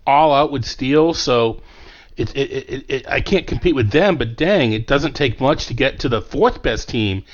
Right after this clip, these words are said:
in steals. So with just a little bit of effort, I can, I'm not gonna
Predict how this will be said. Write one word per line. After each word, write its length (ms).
in 160
steals. 440
So 180
with 140
just 260
a 20
little 240
bit 100
of 120
effort, 360
I 100
can, 260
I'm 120
not 180
gonna 280